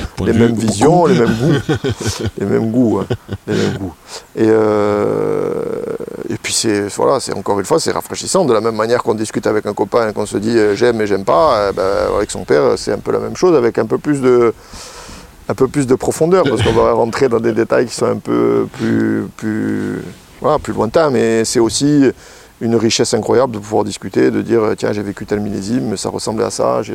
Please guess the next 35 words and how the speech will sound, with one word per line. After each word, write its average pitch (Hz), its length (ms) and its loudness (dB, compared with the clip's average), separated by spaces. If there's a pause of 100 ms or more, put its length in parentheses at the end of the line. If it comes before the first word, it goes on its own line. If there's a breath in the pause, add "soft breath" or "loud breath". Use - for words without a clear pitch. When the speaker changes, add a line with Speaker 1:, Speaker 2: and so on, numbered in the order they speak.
Speaker 2:
ai 104 40 -6
vécu 101 260 -6
un 107 40 -4
autre, 85 260 -2
Speaker 1:
Génial. 87 140 -2
Speaker 2:
c'était 80 120 -4
un - 40 -6
peu - 140 -8
comme 104 160 -8
ça. » 123 280 0 (580 loud breath)
Voilà, 120 220 -2 (160)
euh, 104 800 -6 (340)
donc, 101 240 -10
euh, 98 80 -4
c'est 113 220 -6
une, 104 580 -4 (800 soft breath)
non, 120 160 4
c'est - 120 -6
moi, 117 240 2
pour 107 140 -4
moi, 120 100 2
c'est 120 140 0
une 110 60 0
transition 107 480 -2
qui - 80 -10
s'est - 100 -8
passée - 260 -6
de 107 60 -4
manière 107 260 -4
très, - 160 -8
euh, 101 220 -2 (220)
très - 160 -8
douce 107 240 -8
et - 20 -8
tranquille. 98 320 -10